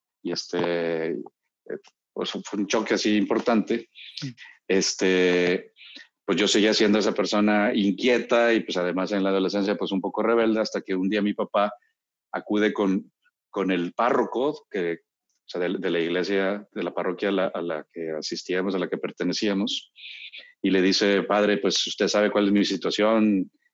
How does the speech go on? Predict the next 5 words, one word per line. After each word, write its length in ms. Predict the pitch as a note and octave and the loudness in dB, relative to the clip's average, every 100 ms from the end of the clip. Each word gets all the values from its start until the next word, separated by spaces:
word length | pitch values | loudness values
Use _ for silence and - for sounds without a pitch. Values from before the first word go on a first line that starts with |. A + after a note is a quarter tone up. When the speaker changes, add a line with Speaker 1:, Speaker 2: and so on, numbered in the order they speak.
| _ _ - | _ _ -4
Speaker 1:
familiar, 600 | F#2 G2+ C3 D3+ D3 D3 - _ _ - | 2 4 4 4 2 -4 -14 _ _ -6
pues, 180 | - F#2 | -2 0
eh, 640 | F2 F2 E2+ E2+ E2 - - - - | 2 2 2 0 0 -4 -8 -16 -4
sabe 320 | F#2+ G2 G2 | 0 0 0
que, 320 | G2+ E2 | 0 -2